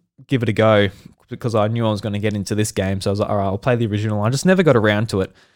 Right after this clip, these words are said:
But playing this game, I'm, once I'm finished with the remake, I'm definitely gonna go back to the PlayStation one port on Switch. Uh, it's just so good. I'm not, I'm not gonna, like, uh, talk about it too much, but what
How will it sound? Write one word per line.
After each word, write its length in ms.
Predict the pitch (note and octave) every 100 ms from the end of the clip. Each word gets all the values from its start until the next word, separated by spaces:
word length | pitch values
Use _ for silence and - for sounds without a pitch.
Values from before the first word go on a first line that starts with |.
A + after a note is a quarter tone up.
| _ _
But 140 | C3+ -
playing 300 | F#3+ G#3+ D#3+
this 200 | C#3+ -
game, 420 | A#2 A2 A#2 A2+ -
I'm, 380 | A#2+ B2 A2+ - _ _
once 280 | A#2+ C#3+ F#3+
I'm 60 | F#3
finished 360 | F#3+ F#3 -
with 180 | D#3+ C3+
the 80 | C3+
remake, 420 | A#2 C#3 E3+ A3+
I'm 220 | - B2 A2+
definitely 460 | C3+ C#3 - D3
gonna 220 | C3 B2+
go 180 | A#2+ A#2
back 320 | G#2 A2 G#2+ -
to 360 | A2+ G#2+ G#2
the 120 | G2
PlayStation 540 | G2 A#2 G#2+ A2 G#2 G#2+
one 200 | G#2 G2
port 360 | - G#2+ G2
on 140 | G2+ G2+
Switch. 420 | - G2+ - - - _ _ _ _ _ _ _ -
Uh, 260 | A2 G#2 F#2+
it's 220 | A#2+ -
just 380 | F#3 B2+ - - _ -
so 300 | - B2 G#2+
good. 240 | A#2 G2+
I'm 160 | G2 C3+
not, 240 | A#2+ - _ -
I'm 160 | C3
not 160 | C#3+ -
gonna, 220 | A#2+ A2+
like, 260 | G#2+ G#2 A2+
uh, 220 | G#2+ G2+
talk 260 | - B2
about 160 | A2 G#2+
it 100 | -
too 120 | C3
much, 260 | G#2+ G2+ -
but 200 | A2 B2
what 380 | C3 C#3+ E3